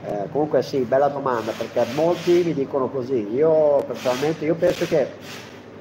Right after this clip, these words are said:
se voglio fare le cose seriamente ho bisogno degli strumenti giusti, poi è ovvio che sì, si tende sempre a cercare di fare, fare da sé, no? È ovvio, però, eh, non lo so.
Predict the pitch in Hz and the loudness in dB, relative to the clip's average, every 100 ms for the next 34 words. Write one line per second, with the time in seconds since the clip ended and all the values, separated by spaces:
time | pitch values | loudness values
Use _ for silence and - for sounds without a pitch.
0 | - - - 127 139 139 139 139 135 143 | -18 -12 -4 2 2 2 2 0 0 0
1 | 135 123 131 131 135 147 147 165 160 143 | 0 0 -2 -2 -2 -4 0 -2 -2 -2
2 | 147 139 120 120 - - 127 131 123 120 | -2 -2 -2 -2 -4 -4 -2 -4 -2 -4
3 | 117 123 123 104 - 95 - - - - | -4 -2 -4 -4 -10 -12 -12 -16 -18 -14
4 | - 117 127 131 131 120 107 - - - | -2 2 4 4 4 2 0 -6 -16 -16
5 | - - - - - - 104 113 123 117 | -14 -12 -12 -12 -12 -2 0 2 0 0
6 | 117 104 92 - 113 - - - - - | -2 -2 -2 -6 -8 -8 -10 -10 -10 -12
7 | - - 123 117 120 - 135 139 120 123 | -12 -4 -2 0 -2 0 0 0 0 2
8 | 120 113 113 110 104 120 113 131 127 123 | 4 4 2 0 0 -2 0 2 2 2
9 | 123 110 131 127 120 113 113 110 110 107 | -2 0 2 2 2 2 2 2 0 -2
10 | 104 - 127 123 117 - 143 127 107 117 | -6 -4 -2 0 -2 -2 0 0 0 -6
11 | 123 - 101 107 - 85 - 92 - - | -6 -10 -4 -4 -4 -12 -8 -8 -8 -16
12 | - - - - 92 92 - 90 - 82 | -18 -16 -14 -10 -10 -10 -12 -12 -12 -12
13 | - | -14